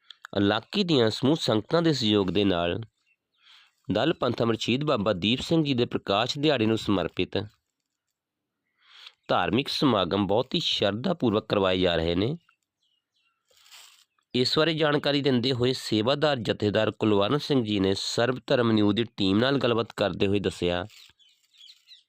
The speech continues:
ਕਿ ਦਲ ਪੰਥ ਅਮਰਸ਼ਹੀਦ ਬਾਬਾ ਦੀਪ ਸਿੰਘ ਜੀ ਦੇ ਪ੍ਰਕਾਸ਼ ਦਿਹਾੜੇ ਨੂੰ ਸਮਰਪਿਤ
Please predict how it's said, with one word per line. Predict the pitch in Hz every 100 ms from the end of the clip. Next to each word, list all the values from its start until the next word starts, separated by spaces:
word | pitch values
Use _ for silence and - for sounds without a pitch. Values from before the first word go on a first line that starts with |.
| _ _ _ _ _ _ _ _ _ _ _ _ _
ਕਿ | 123
ਦਲ | 113 92 127 170
ਪੰਥ | 135 113 117
ਅਮਰਸ਼ਹੀਦ | 113 - 117 143
ਬਾਬਾ | 135 101 110
ਦੀਪ | 90 117 117
ਸਿੰਘ | - 147
ਜੀ | 139
ਦੇ | 123
ਪ੍ਰਕਾਸ਼ | 117 113 110 110 117
ਦਿਹਾੜੇ | 131 107
ਨੂੰ | 104
ਸਮਰਪਿਤ | - 98 87 - 95